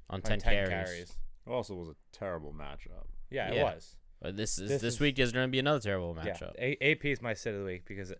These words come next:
Speaker 2: you're just gonna wanna start him just because he did get ten carries.
Speaker 1: Yep.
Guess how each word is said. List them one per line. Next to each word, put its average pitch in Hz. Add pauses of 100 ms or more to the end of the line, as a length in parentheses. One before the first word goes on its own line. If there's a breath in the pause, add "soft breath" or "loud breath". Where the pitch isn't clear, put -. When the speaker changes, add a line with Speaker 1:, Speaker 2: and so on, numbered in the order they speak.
(160)
Speaker 2:
you're 113
just 110
gonna 117
wanna 104
start 120
him 117
just -
because 98
he 113
did 101
get 104
ten 107
carries. 101
Speaker 1:
Yep. 104